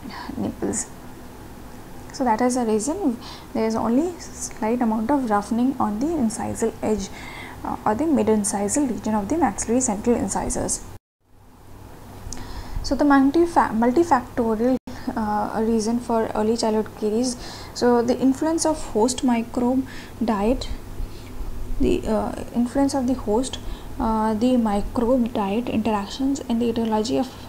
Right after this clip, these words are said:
and in pathogenesis of the early childhood caries. So diet, uh, which may be high sugar diet, feeding practices, and the nocturnal breastfeeding, um,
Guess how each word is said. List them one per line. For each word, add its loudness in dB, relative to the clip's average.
and 0
in -2
pathogenesis 0
of -2
the 2
early 2
childhood 0
caries. 0
So -6
diet, 2
uh, 2
which 2
may 4
be 4
high 4
sugar 2
diet, 4
feeding 4
practices, 2
and 6
the 6
nocturnal 4
breastfeeding, 0
um, -2